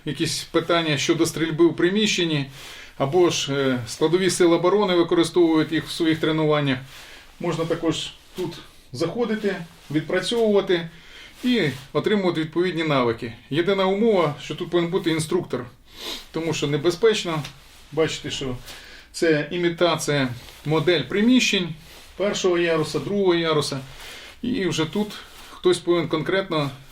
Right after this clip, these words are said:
стояти за спиною для того, щоб не порушували заходи безпеки. Перший ярус з імітаційними кімнатами і другий ярус —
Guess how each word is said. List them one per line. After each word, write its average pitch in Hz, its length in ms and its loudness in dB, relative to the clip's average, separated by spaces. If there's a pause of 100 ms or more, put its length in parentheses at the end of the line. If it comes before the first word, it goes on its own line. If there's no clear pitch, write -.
(140)
стояти 156 460 0
за 135 120 -2
спиною 180 400 -2
для 131 120 -4
того, 160 200 0
щоб 127 200 -6
не 131 80 -2
порушували 135 460 -2
заходи 131 300 -2
безпеки. 120 440 -8 (180)
Перший 208 420 -2
ярус 202 300 2 (560)
з - 40 -8
імітаційними 190 640 0
кімнатами 175 720 0 (520)
і 240 260 2 (720)
другий 175 460 0
ярус — 196 440 2